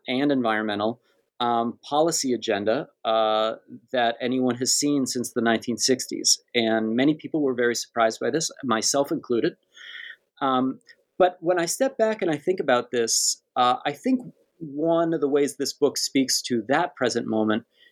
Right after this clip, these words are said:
is, uh, in two ways. One, Joe Biden seems to understand that he's inherited the advocacy party in the way that Barack Obama understood it. Um, now,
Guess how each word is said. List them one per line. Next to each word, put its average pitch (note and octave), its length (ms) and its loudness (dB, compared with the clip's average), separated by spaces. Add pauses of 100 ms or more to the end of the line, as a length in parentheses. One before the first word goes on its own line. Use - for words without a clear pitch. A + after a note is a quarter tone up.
(280)
is, C#3+ 600 0 (140)
uh, C3+ 260 2
in E3 120 -2
two A#3+ 200 -2
ways. G#2+ 380 2
One, F#3 420 0 (180)
Joe G3 200 0
Biden F3 360 0
seems D3+ 400 -2
to D3+ 120 2
understand B2 600 0
that A2 160 -4
he's B2 280 0
inherited A2 680 -2 (320)
the A2+ 140 0
advocacy A2 600 0
party G2+ 460 2
in A2 100 -2
the G#2 80 -2
way G#2 160 4
that G2+ 180 -2 (140)
Barack G2+ 220 4
Obama G2 460 0
understood - 480 -2
it. - 80 -10 (680)
Um, A2+ 520 0
now, A#2 320 0